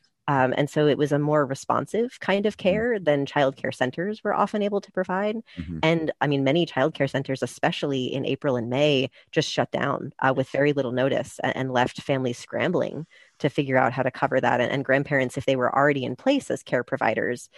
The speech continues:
Speaker 1: especially, um, kind of helped ease some of the, uh, disruptions, uh, kind of re-, reduce the, the feelings of disruption, um,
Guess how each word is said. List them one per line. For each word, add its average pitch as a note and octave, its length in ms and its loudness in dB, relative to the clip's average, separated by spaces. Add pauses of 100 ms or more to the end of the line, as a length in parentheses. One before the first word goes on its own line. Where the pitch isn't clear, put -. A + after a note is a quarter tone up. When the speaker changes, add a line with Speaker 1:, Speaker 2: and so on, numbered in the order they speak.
(180)
Speaker 1:
especially, - 760 -2 (260)
um, C3 300 6
kind C#3+ 160 2
of C3 40 2
helped - 420 -2 (260)
ease F3 320 2
some D3+ 220 0
of C#3+ 100 2
the, C3 580 -2 (320)
uh, C3 140 0
disruptions, - 880 -2
uh, C3 160 0
kind C#3+ 140 -2
of C#3 200 -6
re-, D3 140 -4
reduce D#3 440 -2
the, C3+ 140 0
the C3+ 80 -4
feelings D3+ 440 0
of C3 80 -2
disruption, - 680 -6
um, A#2 360 -2